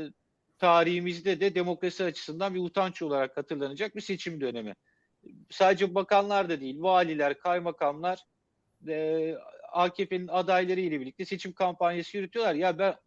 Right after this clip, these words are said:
hadi onu da geçtim. Ya bir tüm generali gördüm Şırnak, İdil'de. Yani A K P'nin, e, belediye başkan adayıyla seçim kampanyası yürütüyor. Ya bir ülkeye bu kötülüğü nasıl yaparsınız? Yani bir ülkeye,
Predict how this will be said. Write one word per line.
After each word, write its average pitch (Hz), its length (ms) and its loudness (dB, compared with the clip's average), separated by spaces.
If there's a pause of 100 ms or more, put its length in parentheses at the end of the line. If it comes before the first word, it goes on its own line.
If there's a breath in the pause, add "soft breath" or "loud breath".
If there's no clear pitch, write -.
hadi 208 320 2
onu 202 180 2
da 202 80 2
geçtim. 170 460 -4 (380)
Ya 160 180 0
bir 208 100 -4
tüm 220 280 -6
generali 180 460 0
gördüm 170 520 -2 (220)
Şırnak, 151 540 -4
İdil'de. 151 640 -6 (380)
Yani 170 520 -4 (120)
A 175 180 2
K 180 160 0
P'nin, 185 640 -6
e, 160 80 -8 (1160)
belediye 180 300 2
başkan 185 340 2
adayıyla 147 720 -2 (500)
seçim 180 280 -6
kampanyası 160 640 0
yürütüyor. 107 540 -8 (140)
Ya - 240 -8
bir 320 160 0
ülkeye 170 300 -2
bu 165 60 -18
kötülüğü 160 360 -6
nasıl 139 260 -6
yaparsınız? - 720 -12
Yani 160 220 -12
bir 220 120 -4
ülkeye, 147 520 0